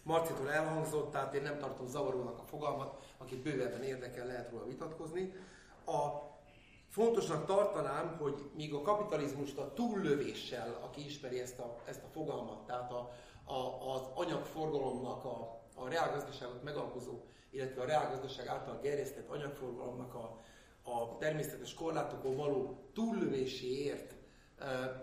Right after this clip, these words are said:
mindenképpen felelőssé lehet tenni, sőt, bizonyos határig még azt is el tudnám fogadni, hogy kvázi azonosítani vele, azért én a klímaváltozással nem azonosítanám.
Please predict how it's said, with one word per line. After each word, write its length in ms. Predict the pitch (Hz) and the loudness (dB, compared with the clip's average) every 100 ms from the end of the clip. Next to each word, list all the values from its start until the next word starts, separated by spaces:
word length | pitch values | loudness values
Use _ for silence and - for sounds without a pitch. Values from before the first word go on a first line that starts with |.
| - - - | -12 -16 -4
mindenképpen 440 | 175 175 - 139 | 0 0 0 -2
felelőssé 540 | - 180 160 139 - 151 | 2 4 4 2 0 0
lehet 260 | 143 - | 0 0
tenni, 240 | 165 160 151 | 0 0 0
sőt, 480 | - 175 170 131 131 | 4 4 6 2 -2
bizonyos 380 | 170 156 - | -2 0 -2
határig 400 | 151 151 143 127 131 | -2 0 0 0 -2
még 160 | 139 135 | -4 -2
azt 160 | 143 | -4
is 100 | - | -4
el 140 | 143 143 | -2 -2
tudnám 260 | 131 123 | -4 -6
fogadni, 380 | 113 135 127 120 | -6 -6 -4 -4
hogy 140 | 120 120 - - - - | -6 -6 -12 -20 -20 -12
kvázi 260 | - 143 135 160 | 0 0 2 0
azonosítani 720 | 160 135 135 139 127 120 120 | 0 0 -2 -4 -4 -4 -2
vele, 580 | 139 165 - - - - | 0 0 0 -6 -12 -8
azért 260 | 143 147 139 | -4 -2 0
én 140 | 139 | 0
a 100 | 135 | 0
klímaváltozással 880 | - 196 147 139 131 135 139 - 139 | -2 0 2 2 2 0 -4 -2 -2
nem 400 | 139 139 113 - - | -2 -2 -4 -8 -8
azonosítanám. 840 | 123 120 123 - 151 - - - | -6 -4 -6 -8 -10 -12 -12 -12